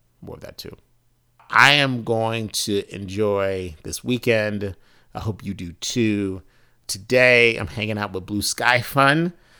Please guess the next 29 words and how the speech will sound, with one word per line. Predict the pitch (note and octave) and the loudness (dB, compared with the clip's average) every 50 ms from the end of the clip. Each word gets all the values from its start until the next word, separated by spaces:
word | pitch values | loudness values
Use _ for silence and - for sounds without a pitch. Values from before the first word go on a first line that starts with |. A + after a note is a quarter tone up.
| _ _ | _ _
So | - - | -12 -8
I | - - | -6 -2
hike | - A#2+ A#2+ - | -2 -2 -2 -2
for | - - | -12 -20
kids. | - - - C#3+ C#3+ C#3 C3+ C3 B2+ A#2+ G#2 - | -10 0 2 4 6 6 4 2 0 -2 -2 -2
So | - G#2+ | -4 -4
I'm | G2+ | -4
gonna | G2 G2 G2 | -6 -10 -10
go | F#2+ | -12
hang | F2 - A#2+ A#2 A2+ A2 | -12 -8 -6 -6 -4 -2
out | G#2+ G#2+ G#2 G2+ - - - - | -2 0 0 0 -2 -4 -8 -12
and, | - F#2 F#2+ F#2+ F2+ F#2 | -10 -10 -10 -10 -8 -6
uh, | F#2 F#2+ G2 G2 F#2 | -6 -6 -8 -8 -8
celebrate | - - - B2 A#2 A#2 - A#2+ A#2 A2 - - _ _ _ _ _ _ _ _ - | -6 0 2 2 2 2 2 0 -2 -2 -2 -6 _ _ _ _ _ _ _ _ -12
with | - F#2+ | -6 0
them | A#2+ B2 A2+ | 2 2 2
for | - - G#2 | 2 0 0
a | |
little | G#2 A2 A2 G#2 G2+ | 2 2 0 0 0
bit, | G2 G#2 G2 - | -2 -2 -4 -4
host | - - G2+ G2+ F#2+ - - | -6 -6 -4 -4 -4 -4 -6
their | - F2+ F2 F2+ F#2 F#2 F#2 F2+ | -6 -6 -6 -6 -8 -8 -10 -10
celebration | - - G2+ F#2 F#2+ - F2+ F#2 - F#2 | -10 -6 -6 -6 -6 -6 -10 -10 -10 -12
party. | F2+ - F#2+ F#2+ F2+ F2 E2+ F2 E2+ - _ _ _ _ _ _ _ - | -10 -8 -8 -8 -8 -8 -12 -14 -16 -18 _ _ _ _ _ _ _ -16
And | G2+ | -14
then, | F2 | -14
of | E2+ - | -12 -8
course, | - G2+ F2+ - - | -8 -8 -8 -8 -10
tomorrow | - F2+ F#2 F2+ E2 E2 E2+ E2+ | -10 -8 -8 -8 -8 -8 -10 -10